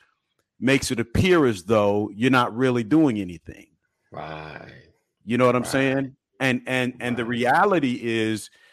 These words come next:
Speaker 1: you're, you're bringing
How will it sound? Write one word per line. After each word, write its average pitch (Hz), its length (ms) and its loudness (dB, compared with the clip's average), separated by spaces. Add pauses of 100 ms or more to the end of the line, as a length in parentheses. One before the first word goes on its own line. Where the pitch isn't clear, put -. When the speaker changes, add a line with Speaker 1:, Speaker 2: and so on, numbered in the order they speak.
(800)
Speaker 1:
you're, 139 420 4 (120)
you're 139 160 2
bringing 139 840 2